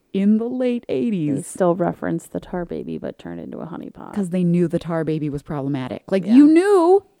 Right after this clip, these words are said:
Speaker 1: you knew. You fucking knew.
Speaker 2: I don't know why they didn't do something different.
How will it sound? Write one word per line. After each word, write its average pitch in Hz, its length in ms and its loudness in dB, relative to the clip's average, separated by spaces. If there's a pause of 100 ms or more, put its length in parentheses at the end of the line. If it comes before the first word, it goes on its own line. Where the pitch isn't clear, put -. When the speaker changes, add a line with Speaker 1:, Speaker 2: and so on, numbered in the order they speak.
Speaker 1:
you 427 280 0
knew. 339 460 8 (480)
You 370 120 6
fucking 466 480 2 (280)
knew. 196 260 6 (1500)
Speaker 2:
I - 40 -20
don't 233 80 -8
know 240 80 -2
why 240 120 0
they 220 120 0
didn't 208 200 -6
do 208 100 -4
something 202 300 -8
different. 185 460 -10